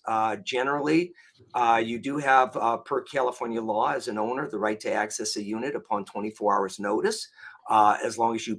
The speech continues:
post it and as long as you're not using, uh, it to harass. But here, you can post a notice. If you don't have keys and the tenant's not gonna let you in, you got yourself a pickle. And I have people say, "Well, I'll get a locksmith to open up the door." And I'm like,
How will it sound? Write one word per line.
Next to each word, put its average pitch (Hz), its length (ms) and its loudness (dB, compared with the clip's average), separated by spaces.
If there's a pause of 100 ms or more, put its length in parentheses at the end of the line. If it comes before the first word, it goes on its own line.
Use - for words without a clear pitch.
post 127 360 -2
it 156 100 -4
and 110 200 -2 (120)
as 113 140 -6
long 113 180 -4
as 110 80 -8
you're 113 80 -2
not 113 260 2
using, 117 500 -4 (400)
uh, 117 280 6
it 123 240 2
to 131 160 -4
harass. 98 760 -2 (340)
But 127 140 6
here, 196 240 4
you 147 160 0
can 175 140 0
post 165 280 2
a 123 80 2
notice. 151 600 2 (480)
If - 140 -12
you 202 60 4
don't 214 180 10
have 147 220 4
keys 226 380 -4
and 131 100 -4
the 131 60 2
tenant's 160 400 0
not 147 200 4
gonna 143 140 -2
let 135 260 0
you 139 80 -2
in, 220 400 0 (440)
you 151 80 0
got 226 240 4
yourself 143 360 2
a 120 40 -4
pickle. - 540 -2 (480)
And 131 120 4
I 127 60 4
have 156 260 4
people 147 260 0
say, 143 160 -2
"Well, 135 220 2
I'll 127 140 6
get 135 160 -2
a - 20 -2
locksmith 123 540 -2
to 117 100 -4
open 117 280 -2
up 117 120 -6
the 107 80 -8
door." 185 300 -2
And 113 60 -4
I'm 101 80 -6
like, 101 140 -8